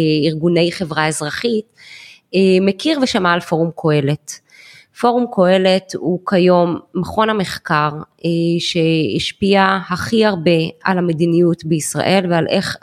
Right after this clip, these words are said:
החיים שלנו מעוצבים ונראים כיום, כי בסופו של דבר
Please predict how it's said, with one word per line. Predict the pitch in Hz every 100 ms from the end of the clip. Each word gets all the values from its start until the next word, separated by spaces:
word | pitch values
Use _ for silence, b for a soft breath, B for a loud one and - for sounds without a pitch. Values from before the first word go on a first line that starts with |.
| - -
החיים | 160 - 170 190
שלנו | 185 180 175 185
מעוצבים | - 156 - 147 180 180
ונראים | 156 160 147 123 165 -
כיום, | 143 143 180 220 B B B -
כי | 202
בסופו | 160 - - 262
של | 277
דבר | 220